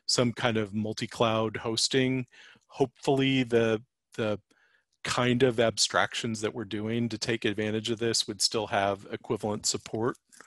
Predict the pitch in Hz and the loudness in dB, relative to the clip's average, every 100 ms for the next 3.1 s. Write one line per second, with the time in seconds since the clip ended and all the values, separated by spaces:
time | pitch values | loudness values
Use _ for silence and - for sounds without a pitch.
0 | - _ _ _ - 123 113 120 123 127 | -20 _ _ _ -6 -2 -2 -2 -2 0
1 | 123 123 123 123 - - - _ _ 123 | 2 2 0 0 0 0 -4 _ _ -4
2 | 117 117 - 123 127 120 123 127 135 135 | -4 -2 -4 0 0 2 2 2 -2 -4
3 | - | -6